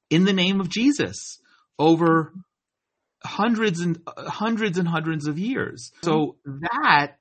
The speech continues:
leads to many Jews looking today at the whole idea of any relationship with Christians as being one of distrust, of being one that we really, why should we even care? What does it matter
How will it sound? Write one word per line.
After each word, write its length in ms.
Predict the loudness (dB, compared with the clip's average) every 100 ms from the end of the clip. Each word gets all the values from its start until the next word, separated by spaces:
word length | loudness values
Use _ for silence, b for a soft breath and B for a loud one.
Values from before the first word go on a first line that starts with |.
| _ -12
leads 560 | -6 -4 -2 -4 -8 -6
to 140 | -2 0
many 320 | 0 -2 -4
Jews 580 | -6 -4 -2 0 -2 -4
looking 300 | -8 -8 -8
today 520 | -8 -6 -4 -2 -4
at 400 | -2 -2 -2 -6 b b b b _ _ _ -16
the 220 | -6 -4
whole 260 | -2 -2
idea 460 | 0 -2 -2 -2 0
of 80 | -2
any 200 | -2 -2
relationship 720 | -4 -6 -8 -8 -8 -8 -10
with 120 | -10
Christians 460 | -8 -10 -8 -6 -4
as 140 | -6
being 360 | -6 -4 -4 -4
one 340 | -4 -6 -8 b b _
of 180 | -12 -8
distrust, 880 | -10 -10 -6 -4 -4 -8 -16 -20 -20 _ _ _ -20
of 600 | -14 -14 -10 -6 -6 -4
being 560 | -2 0 0 0 0 -2 -8
one 680 | -8 -2 2 2 0 -4 -4
that 320 | 0 0 -2
we 120 | -6
really, 300 | -2 0 0
why 260 | 0 2 2
should 180 | 0 -2
we 100 | -2
even 260 | -4 -4
care? 400 | -6 -8 -4 -4
What 180 | -2 0
does 120 | 0
it 80 | -2
matter 580 | -4 -4 -2 2 2